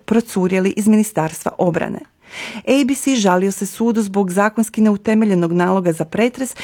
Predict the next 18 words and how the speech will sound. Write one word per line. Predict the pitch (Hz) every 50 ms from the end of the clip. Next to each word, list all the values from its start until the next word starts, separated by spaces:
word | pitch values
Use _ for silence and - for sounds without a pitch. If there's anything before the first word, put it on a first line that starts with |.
| - 233 -
no | - 262
tužba | 254 - 233 214 202 196 214
je | 208 208
prošlog | - 180 175 - - 180 -
tjedna | - - 180 170 185 185
odbijena, | 175 170 175 190 214 202 185 175 - - - - - - 202 -
a | - - -
A | - 233 240 233
B | 208
C | 226 - - 214
mora | 196 190 185 175
snositi | 160 - - 185 185 180 - 160 160 151
troškove | - - 180 202 220 233 - - - 254 240 254 247 - - -
svih | - - - 185 185 180 -
strana | - - 208 208 214 226 233 240 -
uključenih | - 180 165 160 - 175 - - 190 185 180 -
u | 202
parnicu. | 190 - 190 180 160 156 - - - - - - -